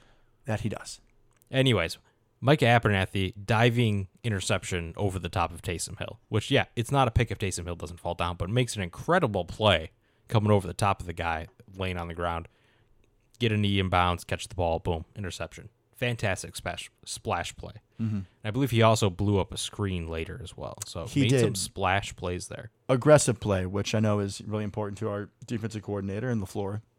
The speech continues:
Speaker 1: just the staff as a whole. So, I mean, all of a sudden, this guy has a potential shot to make the roster. There was another guy, I don't remember his name. We signed him too. He had a nice couple tackles in the safety room. It's really, it's really wide open, and it's kinda frightening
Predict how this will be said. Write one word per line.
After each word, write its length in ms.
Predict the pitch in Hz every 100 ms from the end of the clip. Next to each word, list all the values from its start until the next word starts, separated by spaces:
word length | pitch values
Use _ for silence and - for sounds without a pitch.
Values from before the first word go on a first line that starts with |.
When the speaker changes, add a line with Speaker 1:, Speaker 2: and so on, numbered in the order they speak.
| _ -
Speaker 1:
just 180 | 123 -
the 40 |
staff 300 | - 113 107
as 100 | 127
a 60 | 113
whole. 300 | 110 123 - - - - _
So, 420 | - 127 123 123
I 60 | 120
mean, 140 | 127 135
all 100 | 151
of 60 |
a 40 | 143
sudden, 200 | 143 113
this 160 | 139
guy 140 | 139 110
has 100 | 107
a 60 |
potential 480 | 110 110 110 104 101 _ -
shot 240 | - 104
to 80 | -
make 120 | 107
the 80 | 104
roster. 340 | 104 104 -
There 160 | 110 127
was 140 | 135
another 300 | 120 127 127
guy, 280 | 117 110 107
I 60 | 104 107 - _ _ _ _ _
don't 40 | 151
remember 180 | 139 127
his 140 | 104
name. 260 | 107 107 104
We 100 | 113
signed 280 | - 113 110
him 100 | 107
too. 220 | 110 107
He 60 |
had 100 | 110
a 40 | 107
nice 200 | 107 104
couple 200 | 101 101
tackles 600 | 110 104 113 104 98 -
in 60 | 117
the 80 | 101
safety 320 | 110 104 110
room. 260 | 107 107 104
It's 180 | 110 -
really, 640 | 123 180 190 151 123 117 - _ _ _ _ -
it's 120 | -
really 200 | 208 190
wide 340 | 117 113 120
open, 300 | 107 123 196
and 80 | 156
it's 80 | 117
kinda 180 | 113 95
frightening 540 | - 104 151 175 190